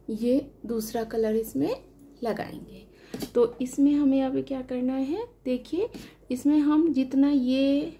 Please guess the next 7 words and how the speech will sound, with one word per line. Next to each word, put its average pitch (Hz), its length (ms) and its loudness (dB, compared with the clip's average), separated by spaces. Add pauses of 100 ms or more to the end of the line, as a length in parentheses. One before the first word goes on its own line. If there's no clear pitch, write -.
(140)
है 170 420 -4 (1500)
उतना 247 420 2
ही 294 240 0
हमें 240 300 -2
इसे 285 340 -4 (480)
छोड़ना 180 440 2
है। 156 300 -6